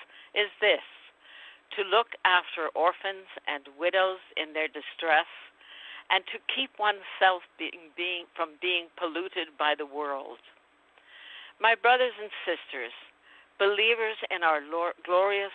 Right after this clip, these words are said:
Lord Jesus Christ, must not show favoritism.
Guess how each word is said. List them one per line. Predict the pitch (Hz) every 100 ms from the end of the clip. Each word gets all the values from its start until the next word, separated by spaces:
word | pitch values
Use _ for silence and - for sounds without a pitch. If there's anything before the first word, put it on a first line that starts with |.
| -
Lord | 151 160 160 165 151 -
Jesus | 160 156 151 143 -
Christ, | - 147 131 - - - - _ _ _
must | 151 170 - -
not | 165 170 170 - -
show | 165 160 147 147 -
favoritism. | 165 156 156 143 147 147 87 78